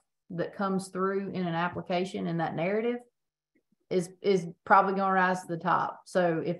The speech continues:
if there's an investment that you can make and, um, you know, you know how much savings it's gonna create, or if your utility company is willing to send out someone to do an energy audit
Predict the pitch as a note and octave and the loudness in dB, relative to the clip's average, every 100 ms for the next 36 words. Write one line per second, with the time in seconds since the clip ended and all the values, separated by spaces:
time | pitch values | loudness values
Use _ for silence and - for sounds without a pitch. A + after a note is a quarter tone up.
0 | - E3 G#3 G#3+ G#3+ G#3 F#3+ G3 G3+ G#3+ | -6 -4 2 2 2 0 2 2 2 0
1 | G3 D3+ E3 F#3 F3 F3 F3 F3 F3 - | -2 -2 -4 -4 -2 -2 0 -2 -4 -12
2 | _ _ _ _ _ _ - E3+ E3+ D#3+ | _ _ _ _ _ _ -4 -2 0 0
3 | D#3 - _ _ _ F3+ E3+ D#3 D3+ E3 | -4 -8 _ _ _ -2 0 0 -4 -8
4 | D#3+ _ _ _ F#3 D3+ D#3 F#3 G3+ F#3 | -12 _ _ _ -4 -2 -2 0 2 4
5 | F#3 F#3+ F#3+ F#3+ F3+ - F3 F3+ F#3 F3+ | 4 4 2 0 -2 0 2 2 2 0
6 | F3 - F3+ F3 - F3 F3 F3+ - - | -2 -6 -6 -6 -4 0 2 0 -2 -12
7 | - _ F#3+ G3+ G#3 G#3 A3+ A#3 G#3 G3+ | -20 _ 6 8 8 6 4 6 2 0
8 | A3 G#3+ A3 A3+ - A3+ A3+ A#3+ A#3+ - | 2 4 2 0 -2 -2 0 -2 -2 0
9 | F#3 F3 F#3 F#3 F#3 F3 E3+ - F#3+ F#3 | -2 2 4 4 4 0 -2 -4 0 4
10 | F3 E3+ - - F#3 F#3 F#3 E3+ F3 F3+ | 4 2 0 0 2 4 2 2 0 0
11 | F3 D#3 F3 F3+ F3 - D#3+ F#3+ D4 | 0 -2 -2 -2 -2 2 4 6 4